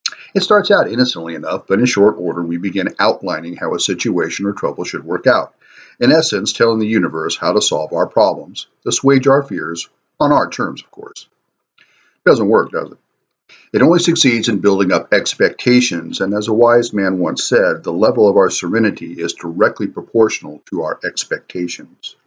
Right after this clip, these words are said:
Living on the spiritual basis, we place our expectations in God's hands, the burden on His shoulders. So when you find yourself outlining, stop as soon as you become aware and thank God for knowing Him better.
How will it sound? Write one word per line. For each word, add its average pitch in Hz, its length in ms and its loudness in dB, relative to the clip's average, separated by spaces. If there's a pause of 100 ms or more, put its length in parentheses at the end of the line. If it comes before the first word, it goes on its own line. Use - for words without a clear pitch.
(1300)
Living 170 300 2
on 139 80 4
the 123 60 0
spiritual 127 440 0
basis, 87 460 -2
we 101 100 -4
place 92 340 0
our 92 240 2
expectations 92 1040 -4
in 110 140 -4
God's 131 300 0
hands, - 420 -10 (480)
the 95 60 -6
burden 113 420 2
on 104 160 -2
His 117 200 0
shoulders. - 560 -6 (400)
So - 140 2
when 120 140 4
you 123 100 6
find 170 300 2
yourself 131 420 2
outlining, 95 640 -2 (120)
stop - 420 -2
as 90 140 -6
soon 95 180 -2
as 92 100 -4
you 104 80 -6
become 110 320 0
aware 87 340 2
and 104 180 -6 (100)
thank 98 200 0
God 85 280 0
for - 80 -4
knowing 85 300 -4
Him 98 100 -2
better. 85 320 0